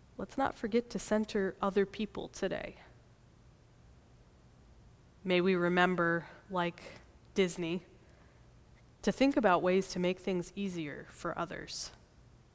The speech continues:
May we be people like Ralph and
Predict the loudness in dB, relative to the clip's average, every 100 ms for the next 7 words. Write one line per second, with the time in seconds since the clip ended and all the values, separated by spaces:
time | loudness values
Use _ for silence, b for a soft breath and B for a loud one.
0 | -20 -20 -20 -20 -20 -20 -20 -20 -20 -20
1 | -10 4 6 8 6 2 2 2 4 2
2 | 2 2 2 2 0 -12 B B B B
3 | -20 0 6 6 6 0 -6 -6 -8